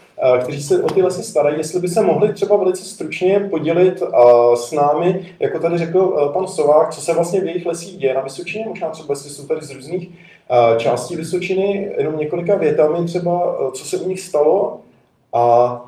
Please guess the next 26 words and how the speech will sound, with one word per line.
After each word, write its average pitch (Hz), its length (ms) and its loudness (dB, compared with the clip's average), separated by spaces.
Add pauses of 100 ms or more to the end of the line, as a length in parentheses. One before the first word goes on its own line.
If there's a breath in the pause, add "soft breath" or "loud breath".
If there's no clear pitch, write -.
(200)
co - 140 -6
dělají, 147 640 4
jestli 151 360 -4
tady 151 180 0
třeba 156 280 -2
někdo 151 180 -2
se 165 120 -6
s 170 80 -10
námi 147 220 -2
chce 156 220 -6
takhle, 180 460 0 (300 loud breath)
eh, 123 220 4
podělit, 131 440 0
než 170 140 -6
se - 100 -6
začneme 156 280 -2
více 143 240 -8
bavit 139 160 -4
třeba 147 180 -4
o - 40 -6
těch 175 160 -12
příčinách 139 520 -8
a 135 40 -4
o 131 40 -6
těch 160 180 -12
řešeních. - 720 -10